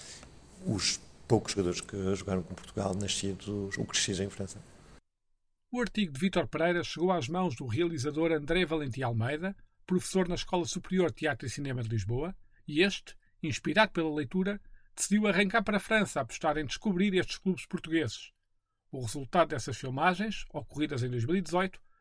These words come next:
Speaker 2: concretizou-se no documentário Família F C, que estará brevemente em circulação e sobre isso falaremos lá mais para o final do episódio. Por agora,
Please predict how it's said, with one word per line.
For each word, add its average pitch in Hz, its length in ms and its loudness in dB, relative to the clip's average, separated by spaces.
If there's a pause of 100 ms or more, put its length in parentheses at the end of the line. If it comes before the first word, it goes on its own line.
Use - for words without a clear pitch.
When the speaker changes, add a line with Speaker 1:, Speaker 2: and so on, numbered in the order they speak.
(300)
Speaker 2:
concretizou-se 190 680 2
no 160 120 0
documentário 165 500 2
Família 190 460 4
F - 120 -2
C, 175 340 2 (260)
que - 60 -12
estará 147 300 0
brevemente 170 540 0
em 156 60 -2
circulação 208 600 2
e 160 80 4
sobre 170 300 2
isso 185 160 0
falaremos 196 480 4
lá 160 140 4
mais 160 200 2
para 185 120 -2
o 175 40 0
final 185 240 2
do 165 80 0
episódio. 123 480 -2 (560)
Por 117 140 -2
agora, 170 400 4